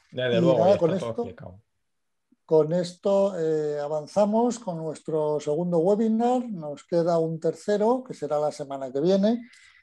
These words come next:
Speaker 2: que hablaremos de teletrabajo y telequipos. ¿Sabes cómo gestionarlo? ¿Vale? Ahí Lucía Quiroga, pues, va a darnos un toque muy, muy personal y yo creo que, que muy cercano a nuestra realidad.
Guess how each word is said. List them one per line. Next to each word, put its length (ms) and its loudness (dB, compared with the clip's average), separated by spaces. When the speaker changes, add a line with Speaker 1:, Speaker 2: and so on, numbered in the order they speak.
Speaker 2:
que 240 4
hablaremos 880 2
de 420 2
teletrabajo 1120 0
y 160 -4
telequipos. 960 -4
¿Sabes 380 -8
cómo 240 -8
gestionarlo? 720 -4
¿Vale? 260 -8
Ahí 440 6
Lucía 440 4
Quiroga, 500 6
pues, 240 -4
va 260 4
a 40 0
darnos 340 -2
un 140 -10
toque 220 -2
muy, 200 -4
muy 200 -6
personal 580 -4
y 100 -6
yo 140 2
creo 240 -2
que, 240 -8
que 380 -4
muy 280 0
cercano 720 0
a 180 -6
nuestra 420 -6
realidad. 460 0